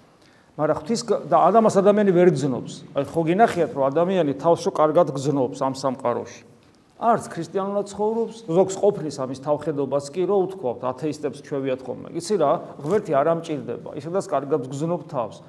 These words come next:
ნუ, ახლა ამაზე მეტი უგუნურობა რა გინდა, ეს ცალკე თემაა, მაგრამ ზოგადად ადამიანი იმდენად არის გათქვეფილი ამას სოფლის სულში, ეს დემონური სულია, დემონური, რომ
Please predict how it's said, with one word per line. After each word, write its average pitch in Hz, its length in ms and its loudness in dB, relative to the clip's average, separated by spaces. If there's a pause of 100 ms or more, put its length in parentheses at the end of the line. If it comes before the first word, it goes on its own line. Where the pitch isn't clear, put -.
(140)
ნუ, 180 120 -10
ახლა 175 220 6
ამაზე 190 240 2
მეტი 196 240 0
უგუნურობა 185 640 4
რა 180 140 6
გინდა, 165 280 0
ეს 143 160 -2
ცალკე 165 320 -2
თემაა, 151 400 -2
მაგრამ 113 380 -6 (880)
ზოგადად 190 420 4
ადამიანი 185 580 2 (340)
იმდენად 208 420 0
არის 156 160 0
გათქვეფილი 170 640 0
ამას 156 280 0
სოფლის 160 400 -6
სულში, 208 640 -4
ეს 131 120 -8
დემონური 196 600 4
სულია, 139 480 -6
დემონური, 156 600 -2
რომ 180 160 0